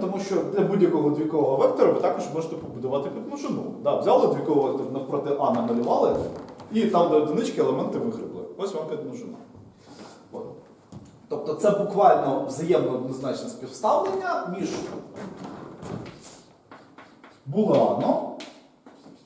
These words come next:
і множиною двійкових векторів довжини n. А раз у нас є об'єктивне відображення між двома цими множинами, значить їх потужності співпадають.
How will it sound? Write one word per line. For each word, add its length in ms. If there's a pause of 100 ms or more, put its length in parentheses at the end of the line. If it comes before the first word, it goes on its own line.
(2000)
і 60
множиною 540
двійкових 440
векторів 480
довжини 320
n. 240 (2250)
А 80
раз 260
у 40
нас 280
є 120
об'єктивне 520
відображення 600
між 140
двома 260
цими 180
множинами, 640
значить 400
їх 160
потужності 560
співпадають. 1120